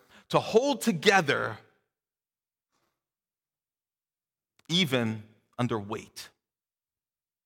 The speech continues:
So that when you stand on that table, it doesn't break. When you drive over that bridge, it doesn't start to splinter and the bolts start to come out and all of a sudden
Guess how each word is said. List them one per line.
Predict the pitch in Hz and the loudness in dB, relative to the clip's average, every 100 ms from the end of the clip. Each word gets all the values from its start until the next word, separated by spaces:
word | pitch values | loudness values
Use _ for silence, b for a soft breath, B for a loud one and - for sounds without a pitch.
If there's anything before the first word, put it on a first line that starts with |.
| _ _ _ _ _ _ b | _ _ _ _ _ _ b
So | - 127 | -4 -2
that | |
when | 127 131 | 0 0
you | 117 | 0
stand | - - 190 208 | -4 2 4 4
on | 196 | 4
that | 185 | 2
table, | - 180 170 | 2 0 0
it | 135 | -4
doesn't | 131 127 | -2 -2
break. | 131 160 135 | 4 2 4
When | 127 | -4
you | 120 | -4
drive | 110 170 185 180 | 2 6 6 4
over | 165 | 0
that | 160 131 127 | 2 0 0
bridge, | 151 170 160 B B | 0 0 -2 B B
it | - | -2
doesn't | 160 165 | -2 -2
start | - 156 143 | -2 -2 -2
to | 127 | -6
splinter | - - 135 147 135 120 110 101 B B | -10 -10 -2 -2 -2 -4 -4 -6 B B
and | 117 | -2
the | 117 | -2
bolts | 113 143 143 | -2 -6 -4
start | - 113 107 | -6 -6 -6
to | 117 | -12
come | - 110 | -8 -4
out | 107 104 | -2 -4
and | 107 | -6
all | 110 117 | -6 -8
of | |
a | 110 | -10
sudden | - 110 104 101 | -8 -8 -8 -10